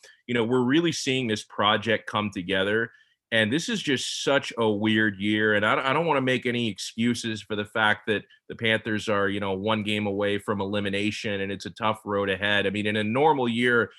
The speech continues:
you wouldn't be matched up in the first round with a team like the Tampa Bay Lightning. Uh, and, you know, I, I think that kind of what we're seeing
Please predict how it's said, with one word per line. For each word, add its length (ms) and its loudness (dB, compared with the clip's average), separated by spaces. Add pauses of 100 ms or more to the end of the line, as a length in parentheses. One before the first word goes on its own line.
(180)
you 140 4
wouldn't 240 2
be 80 0
matched 420 2
up 160 2
in 100 -4
the 180 -6
first 260 0
round 340 0
with 140 0
a 60 -4
team 280 -4
like 200 -2
the 80 -8
Tampa 360 -4
Bay 200 -4
Lightning. 520 -6
Uh, 280 -4 (500)
and, 240 0
you 60 0
know, 80 4
I, 140 4
I 60 2
think 200 -4
that 180 -2
kind 180 0
of 80 0
what 160 -2
we're 80 -2
seeing 520 -2